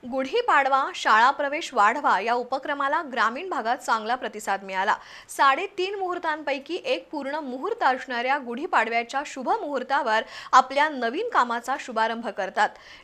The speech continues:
जिल्हा परिषदेनं राबवलेल्या उपक्रमालाही चांगला प्रतिसाद मिळाला. अनेकांनी आपल्या मुलांचा शालेय प्रवेश गुढीपाडव्या दिवशी निश्चित केला. राधानगरी तालुक्यात अठ्ठ्याहत्तर टक्के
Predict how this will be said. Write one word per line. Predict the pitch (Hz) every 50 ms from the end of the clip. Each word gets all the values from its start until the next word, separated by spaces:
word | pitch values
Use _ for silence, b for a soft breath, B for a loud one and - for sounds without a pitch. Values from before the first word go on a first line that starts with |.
| - 220
जिल्हा | 262 262 262 311 339
परिषदेनं | 330 330 302 320 294 - 311 254 294 294 302
राबवलेल्या | 302 302 254 233 226 247 262 262 269 277 285
उपक्रमालाही | 277 233 - 233 233 233 254 240 240 240 240 240 240 254 302
चांगला | 294 - 254 214 214 220 269
प्रतिसाद | 302 294 254 247 226 - 226 202 190 196
मिळाला. | 196 196 190 190 208 - - B B B B B B
अनेकांनी | - 262 277 294 349 - 392 370 381 427
आपल्या | 440 370 - - 285 294 311
मुलांचा | 330 277 247 240 233 254 254 254 294 285 311 330
शालेय | - - 269 233 226 233 240 247
प्रवेश | 247 254 302 311 269 226 247 285 - 269 220
गुढीपाडव्या | 240 254 262 359 415 415 349 247 247 247 240
दिवशी | 233 233 220 220 - 311
निश्चित | 320 285 233 - - - 233 208 -
केला. | - 220 214 - 202 B B B B B B B
राधानगरी | 254 269 262 262 262 320 381 381 370 381 392
तालुक्यात | 370 370 320 311 320 311 - 330 349 339 -
अठ्ठ्याहत्तर | - 233 - - - 330 339 - - 381 370 -
टक्के | 294 254 254 - 285 208